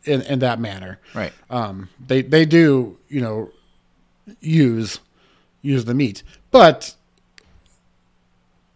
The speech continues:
Speaker 1: there's, there's without question, like, this, like,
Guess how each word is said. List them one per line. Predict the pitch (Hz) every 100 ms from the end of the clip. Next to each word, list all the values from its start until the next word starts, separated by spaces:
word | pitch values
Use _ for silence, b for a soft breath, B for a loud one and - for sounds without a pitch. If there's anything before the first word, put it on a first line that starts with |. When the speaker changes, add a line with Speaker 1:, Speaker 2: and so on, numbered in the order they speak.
| _
Speaker 1:
there's, | 175 160 139 131 -
there's | 131 147 127 110 143 -
without | 151 147 131 -
question, | - - 208 - 117 101 107 - -
like, | 110 104 - _
this, | 123 104 -
like, | 120 104